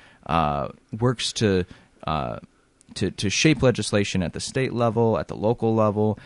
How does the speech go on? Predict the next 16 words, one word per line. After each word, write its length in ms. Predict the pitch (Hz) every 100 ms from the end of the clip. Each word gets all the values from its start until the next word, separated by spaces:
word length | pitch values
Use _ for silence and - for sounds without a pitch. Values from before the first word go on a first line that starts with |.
| - -
and 140 | 92
at 100 | 95
the 80 | 90
federal 400 | - 113 110 101
level 500 | 98 92 95 92 90
to 220 | - 101
better 280 | 92 104 101
support 560 | 101 95 - 92 78 -
public 340 | 90 67 -
television 680 | - 95 92 80 78 80 80 - - -
and 260 | - 69 73
public 320 | 107 85 87
access 460 | 82 80 - 73 -
media 480 | 80 76 65 50 - _
in 180 | - 80
general. 440 | 80 71 50 50